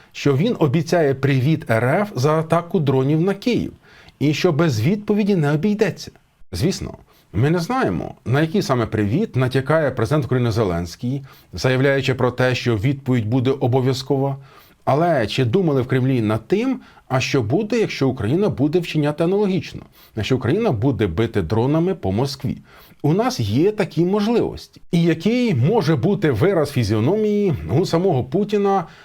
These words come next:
а також інших представників московської кліки? Якщо, зокрема, Україна вдарить на дев'яте травня по Москві, в той момент, коли там буде парад,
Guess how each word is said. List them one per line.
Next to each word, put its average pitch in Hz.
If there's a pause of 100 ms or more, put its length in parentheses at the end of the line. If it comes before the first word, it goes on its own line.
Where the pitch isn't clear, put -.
(100)
а 120
також 170
інших 175
представників 147
московської 131
кліки? 240 (460)
Якщо, 190 (220)
зокрема, 127
Україна 147
вдарить 143
на 143
дев'яте 139
травня 123
по 131
Москві, 101 (220)
в -
той 180
момент, 135
коли 135
там 113
буде 117
парад, 98